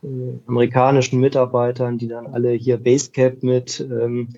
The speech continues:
mit amerikanischer Fahne und amerikanische Fahne an die Wand und konntest wirklich merken, so nach dem Motto, „Ja, was wollt ihr Japaner hier? Wir Amerikaner lassen uns doch von euch nicht sagen, wie wir produzieren müssen. Wir kennen das doch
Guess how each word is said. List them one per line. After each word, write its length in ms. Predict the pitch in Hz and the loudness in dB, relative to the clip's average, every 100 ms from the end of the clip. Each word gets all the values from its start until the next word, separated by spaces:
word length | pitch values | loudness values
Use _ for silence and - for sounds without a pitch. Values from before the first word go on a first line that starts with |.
| _ - - - - - _ - | _ -20 -20 -20 -20 -20 _ -2
mit 120 | 117 | 0
amerikanischer 680 | 120 120 117 123 135 131 127 | 2 0 2 2 4 2 0
Fahne 720 | 127 120 127 135 131 127 131 | 2 4 4 2 0 0 0
und 420 | 165 160 160 165 | -2 -2 -2 -4
amerikanische 680 | 139 139 131 120 127 123 120 | -6 -6 -6 -6 -8 -8 -10
Fahne 340 | - 127 131 | -4 -2 0
an 100 | 127 | -2
die 160 | 139 117 | -2 0
Wand 460 | 107 123 127 127 | 0 0 -2 -6
und 380 | 156 123 127 127 | -8 -8 -6 -6
konntest 240 | 131 131 135 | -4 -2 -2
wirklich 280 | 131 117 | -4 -2
merken, 440 | 120 127 143 143 131 | 2 4 4 2 0
so 100 | 127 | -2
nach 180 | 123 - | -4 -4
dem 100 | 127 | 0
Motto, 320 | 143 143 135 | 0 2 2
„Ja, 320 | 123 120 50 - | 4 2 0 -2
was 440 | - - - - | -4 -8 -14 -12
wollt 240 | 135 131 - | -8 -8 -4
ihr 320 | 131 120 123 | 0 2 4
Japaner 480 | 123 123 147 170 165 | 2 2 4 4 2
hier? 400 | 143 147 151 143 | 0 0 0 0
Wir 220 | 127 131 123 | -2 -4 -4
Amerikaner 480 | 123 123 131 131 127 | -8 -8 -6 -6 -6
lassen 480 | 127 123 123 120 135 | -8 -8 -6 -6 -8
uns 200 | 131 - | -10 -10
doch 140 | 123 | -8
von 120 | - 123 | -8 -4
euch 260 | 131 127 | -2 0
nicht 200 | 127 123 | -2 -2
sagen, 380 | 123 120 123 123 | 0 2 2 -2
wie 100 | 117 | -2
wir 100 | 120 | -2
produzieren 640 | 117 - 120 113 135 139 135 | -2 -2 -6 0 2 4 4
müssen. 420 | 127 - 123 123 | 0 0 -2 2
Wir 160 | 117 | 2
kennen 300 | 110 135 143 | 2 0 0
das 200 | 127 117 | 0 -4
doch 120 | - | -4